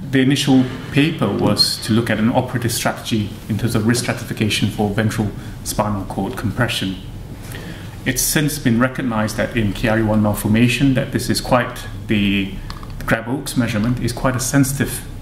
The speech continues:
uh, measure compared to other morphometrics in the craniocervical junction. And that's been addressed primarily in the pediatric, uh, population.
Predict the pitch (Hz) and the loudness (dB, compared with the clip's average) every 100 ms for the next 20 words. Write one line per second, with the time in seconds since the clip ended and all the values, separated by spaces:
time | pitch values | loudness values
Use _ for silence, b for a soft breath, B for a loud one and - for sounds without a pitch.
0 | - 110 98 - 110 101 107 - 104 110 | -4 0 0 2 2 2 0 0 0 -2
1 | - 127 113 107 - - - 120 120 110 | 0 0 2 0 -4 -4 2 2 4 2
2 | 107 - - - 110 101 - 104 101 104 | 2 -2 -4 -4 -2 -2 0 0 0 -2
3 | 95 - 95 101 101 - 101 - B B | -2 -4 -2 -2 -2 -2 -4 -4 B B
4 | B B - 208 127 120 110 127 107 - | B B 0 2 2 2 2 2 0 -2
5 | - 113 113 120 117 104 98 117 113 110 | -4 0 2 2 2 0 0 2 2 0
6 | 113 - - - - 104 98 98 95 95 | -6 -6 -12 -12 -4 0 2 2 2 2
7 | 92 - 120 - 107 113 - 160 | 0 0 -2 2 2 2 0 -2